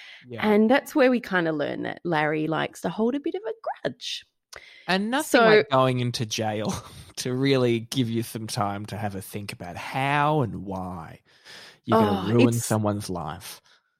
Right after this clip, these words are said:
Speaker 2: He's kinda Trumpy in his ability to hold, hold a bit of a grudge.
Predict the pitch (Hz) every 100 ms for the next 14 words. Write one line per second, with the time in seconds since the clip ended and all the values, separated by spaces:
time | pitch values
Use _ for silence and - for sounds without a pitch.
0 | _ - 233 269 - 285 320 320 - 170
1 | 170 180 135 143 151 - 151 156 135 160
2 | 151 135 151 151 147 87 - - - 185
3 | 160 156 147 98 - 147 143 - - -